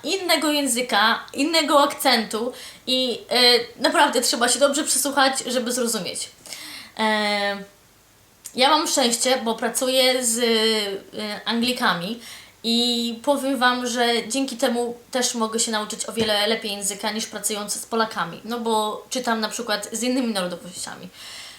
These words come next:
E, po-, mogę Wam powiedzieć na przykład, no tak, y, jak to w ogóle jest na początku, jak się zorganizować. To, <laughs> e, polecałabym przyjechanie do kogoś znajomego,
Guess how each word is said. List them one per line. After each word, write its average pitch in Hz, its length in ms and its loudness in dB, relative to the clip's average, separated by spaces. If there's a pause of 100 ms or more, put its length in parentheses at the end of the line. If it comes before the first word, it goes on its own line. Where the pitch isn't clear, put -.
(140)
E, 208 600 0 (1400)
po-, 269 140 2
mogę 294 240 2
Wam 285 180 2
powiedzieć 254 320 -2
na 247 100 -2
przykład, 233 360 -4 (340)
no 254 100 4
tak, 220 300 2 (200)
y, 233 40 4
jak 233 360 2
to 269 100 -2
w 240 80 -4
ogóle 254 220 4
jest 254 180 4
na 240 60 -2
początku, 214 380 -2
jak 233 140 2
się 214 120 0
zorganizować. 208 720 -4 (440)
To, 392 240 8
<laughs> - 0 -
e, 214 1080 2 (240)
polecałabym 285 760 4
przyjechanie 254 560 4
do 254 140 4
kogoś 247 280 0
znajomego, 220 760 2